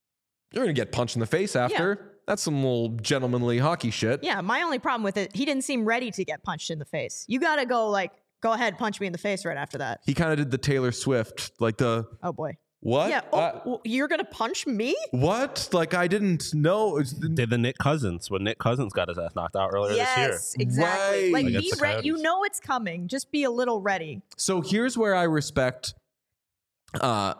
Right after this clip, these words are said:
Speaker 1: one of the many things that led to the Zdeno Chara Max Pacioretty thing was he scored an overtime game winner, and he celebrated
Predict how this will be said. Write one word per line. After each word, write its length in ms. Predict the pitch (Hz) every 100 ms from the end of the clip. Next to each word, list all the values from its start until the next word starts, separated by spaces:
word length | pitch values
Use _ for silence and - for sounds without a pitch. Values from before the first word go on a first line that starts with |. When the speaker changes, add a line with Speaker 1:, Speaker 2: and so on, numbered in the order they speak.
| -
Speaker 1:
one 240 | 120 175
of 80 | 220
the 80 | 170
many 280 | 143 135 131
things 360 | - 95 95
that 160 | - 85
led 240 | 101 95
to 180 | - 95
the 100 | 92
Zdeno 480 | 101 95 104 107 104
Chara 300 | - 101 104
Max 360 | 101 104 - -
Pacioretty 560 | 110 107 107 101 107
thing 260 | 123 123 131 - -
was 220 | 120 117
he 100 | 151
scored 400 | 156 - 170 175 165
an 120 | 135
overtime 760 | 131 131 135 131 123 120 117 120 - _ -
game 280 | 135 135 127
winner, 360 | 117 117 135 143 _ _ _ _ _ -
and 240 | 123 120
he 120 | 113 143
celebrated 760 | - 170 160 117 110 107 107